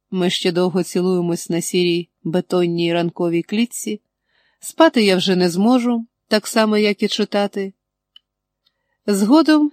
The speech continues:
я встану і навіть робитиму якісь ранкові вправи. Замість гантель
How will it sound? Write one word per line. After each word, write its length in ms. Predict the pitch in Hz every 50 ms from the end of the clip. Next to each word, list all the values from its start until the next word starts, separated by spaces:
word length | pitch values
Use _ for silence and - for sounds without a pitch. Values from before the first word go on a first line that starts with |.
| - _
я 220 | - 196 311 208
встану 560 | 196 - - - - 277 294 269 202 151 147 - _ _ _ _
і 100 | - 214
навіть 420 | 202 226 247 254 240 240 - - -
робитиму 600 | 196 202 196 180 220 247 247 - 262 240 240 226
якісь 460 | 202 202 196 - 220 233 - - -
ранкові 460 | 190 190 190 175 - 208 208 208 208
вправи. 480 | 196 - - - 170 151 139 147 143 - _ _ _ _ _ _ _ _ _ _ _ _ _ _ _
Замість 540 | 190 175 180 226 233 233 240 247 233 190 208
гантель 600 | 170 214 233 233 226 - - 294 311 320 311